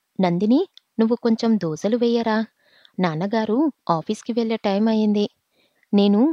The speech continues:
పక్కింటి కళ్యాణి కూతురు పెద్దది అయింది కదా, నేను వెళ్ళి తాంబూలం తీసుకొని వస్తాను" అంటుంది. "ఏరా, నువ్వు ఇక్కడే ఉన్నావా? రాత్రి ఎక్కడికి పోయావ్? మీ నాన్న నన్ను తిడుతున్నారు.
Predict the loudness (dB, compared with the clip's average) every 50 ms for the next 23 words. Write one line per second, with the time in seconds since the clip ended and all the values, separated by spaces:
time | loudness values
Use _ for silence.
0 | -2 _ _ -6 -6 -6 -6 -2 -2 -2 -2 -2 -4 -6 -6 -6 -4 -4 -2 -2
1 | -2 -2 -2 -4 -4 -2 -2 0 0 0 0 -2 -2 _ _ _ -20 _ _ _
2 | -4 -4 -2 0 0 -2 0 0 0 0 0 0 0 0 0 -2 -2 0 0 0
3 | 0 -2 -4 _ _ _ _ _ -2 0 2 2 2 2 0 0 0 2 2 2
4 | 2 0 -4 _ _ -4 -4 -2 -2 -2 -2 -2 0 -2 -2 -4 -4 -8 -6 -2
5 | 0 0 2 0 0 -2 0 0 2 4 4 2 0 _ _ _ _ _ _ _
6 | _ -2 0 0 2 2 2 2 2 2 0 -4 _ _ _ _ _ _ _ _
7 | _ _ _ _ _ _ 0 2 2 4 4 2 0 0 -4 _ _ _ _ _
8 | -2 -2 0 0 2 0 0 0 0 -2 -2 0 2 2 2 2 2 2 0 0
9 | 0 0 0 -2 -6 _ _ _ _ _ _ _ -4 -4 -2 -2 -2 -2 -2 0
10 | 0 0 -2 -2 -4 -4 -4 -2 0 2 2 2 2 2 0 -2 -4 _ _ _
11 | _ _ _ _ _ -20 -20 _ _ _ 4 6 6 6 4 0 0 0 0 2
12 | 2 2 2 2 0 -2 -4 _ _ 0 2 4 4 2 2 0 -2 -2 0 0
13 | 2 2 2 2 2 0